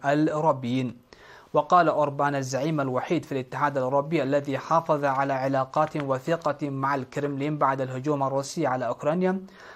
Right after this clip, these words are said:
"لقد طلبت من الرئيس النظر في إمكانية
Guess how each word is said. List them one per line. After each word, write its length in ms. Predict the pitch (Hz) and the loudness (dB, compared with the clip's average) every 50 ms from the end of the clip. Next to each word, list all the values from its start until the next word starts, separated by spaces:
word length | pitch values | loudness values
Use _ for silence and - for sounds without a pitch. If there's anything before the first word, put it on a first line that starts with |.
| - _ - | -20 _ 0
"لقد 760 | 151 160 156 156 - 165 160 156 160 160 156 156 160 147 143 - - | 2 2 2 2 4 4 4 4 4 2 4 4 2 0 -2 -4 -4
طلبت 500 | 156 147 143 147 151 151 151 - - 151 | -2 0 2 2 0 0 -2 -6 -2 -2
من 260 | 147 151 147 143 139 | 0 0 0 -2 -2
الرئيس 520 | 131 131 131 127 127 147 147 147 - - | -2 -2 -2 0 0 -2 -2 -2 -4 -2
النظر 880 | 151 143 143 147 147 - - 151 143 139 139 151 156 147 151 156 165 165 | 0 0 2 0 -2 -2 -4 -6 -6 -4 -2 -2 0 2 2 2 2 0
في 280 | 165 - 151 135 - | -2 -4 -6 -4 -4
إمكانية 500 | 151 143 135 - - 135 131 139 151 151 | -6 -6 -6 -4 0 0 0 2 0 -2